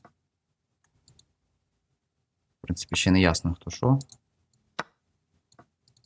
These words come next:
Ще все не, якби, не зрозуміло.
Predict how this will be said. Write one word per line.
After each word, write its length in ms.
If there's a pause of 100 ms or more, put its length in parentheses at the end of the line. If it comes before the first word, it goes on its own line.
(2500)
Ще 260
все 260
не, 160
якби, 220
не 120
зрозуміло. 840